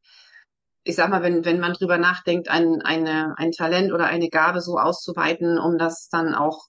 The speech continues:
in die Welt zu bringen, ähm, und einen anderen Job zum Beispiel aufzugeben oder zu sagen, ich gehe da raus und, ähm, gehe einen neuen Weg, da kommt ja dann ganz, sehr schnell das Ego und sagt, „Oh,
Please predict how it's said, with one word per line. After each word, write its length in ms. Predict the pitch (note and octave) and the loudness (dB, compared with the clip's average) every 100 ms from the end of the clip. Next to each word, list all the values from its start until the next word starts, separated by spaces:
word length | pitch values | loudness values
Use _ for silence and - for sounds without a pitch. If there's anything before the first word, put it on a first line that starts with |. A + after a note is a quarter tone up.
| _ - | _ -6
in 120 | E3 | -2
die 120 | E3+ | 2
Welt 220 | F3 F#3+ | 2 2
zu 140 | F#3+ F#3+ | 0 -2
bringen, 380 | E3+ F#3 F#3 E3+ _ - | 0 2 2 -2 _ -2
ähm, 360 | D#3+ D#3+ D#3 - _ _ _ _ E3+ | 0 0 -2 -6 _ _ _ _ -4
und 200 | D#3+ - | -4 0
einen 200 | F3 E3 | 0 2
anderen 440 | F3+ E3+ E3 D#3 - | 2 2 0 -2 -2
Job 220 | A3 - | -2 -2
zum 120 | A#3+ | 2
Beispiel 360 | A3+ A3 G#3 B2 | 2 2 2 2
aufzugeben 600 | - - G#3 G3+ G3+ F#3+ | 2 -2 -6 2 4 4
oder 160 | F3+ | 0
zu 140 | F3+ F3 | -2 0
sagen, 240 | F3 F3+ | 2 2
ich 160 | - - | -4 -4
gehe 160 | F3+ | 0
da 160 | D#3 D#3 | 2 2
raus 340 | D#3+ F3 G3+ | 2 2 2
und, 240 | G3 E3 E3 - | 0 -4 -6 -6
ähm, 280 | F3 E3+ E3 - - _ | -4 -2 -4 -10 -20 _
gehe 180 | G3 F3 | 2 2
einen 180 | D#3 E3+ | 2 0
neuen 320 | E3+ E3+ F3 | 2 2 2
Weg, 300 | F#3 G#3+ A3+ - | 2 2 2 0
da 120 | F3 | -2
kommt 240 | - G3+ | 0 0
ja 80 | F#3+ | 2
dann 160 | F3 E3 | 0 0
ganz, 200 | E3 F3 E3 | 0 -2 0
sehr 200 | F#3 G#3+ | 2 2
schnell 220 | G#3 G3+ | 2 4
das 220 | G3 G3 | 2 2
Ego 340 | G3 G3+ F#3+ | 0 2 2
und 120 | F3 F3+ | 2 0
sagt, 200 | E3+ | 0
„Oh, 60 | A3+ | 4